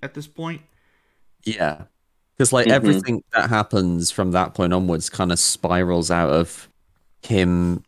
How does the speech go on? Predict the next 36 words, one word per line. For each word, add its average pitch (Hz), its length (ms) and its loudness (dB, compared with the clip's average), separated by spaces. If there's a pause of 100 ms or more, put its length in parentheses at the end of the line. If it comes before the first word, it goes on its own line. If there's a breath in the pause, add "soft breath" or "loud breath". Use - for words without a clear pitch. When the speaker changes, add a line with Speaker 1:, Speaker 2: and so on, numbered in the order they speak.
(120)
Speaker 2:
not 104 380 0
trusting 87 440 0
people. 82 400 -2
Because 98 300 2
if 101 100 0
he 139 120 0
just - 260 0
stayed 101 320 2
where 92 220 4
Speaker 1:
If 92 80 0
Speaker 2:
he 87 100 0
Speaker 1:
they, 82 120 2
Speaker 2:
was, 90 260 2
Speaker 1:
if - 60 0
Speaker 2:
as 92 120 0
Speaker 1:
he 87 80 -4
Speaker 2:
we, 92 80 4
like, 87 160 2
Speaker 1:
stayed 180 140 -2
Speaker 2:
go 117 120 4
on 104 100 4
Speaker 1:
there, 104 120 -4
Speaker 2:
to 120 40 -6
see, 90 440 -2 (220)
Speaker 1:
as 123 120 -8
we 131 120 -10
would 127 140 -6
have 117 60 -10
Speaker 2:
the 120 80 2
Speaker 1:
found 120 200 4
out, 123 440 -6
Tala 123 240 2
Speaker 2:
Yeah. 131 160 2
Speaker 1:
would 127 140 -4
have 104 100 -8
still 107 440 -8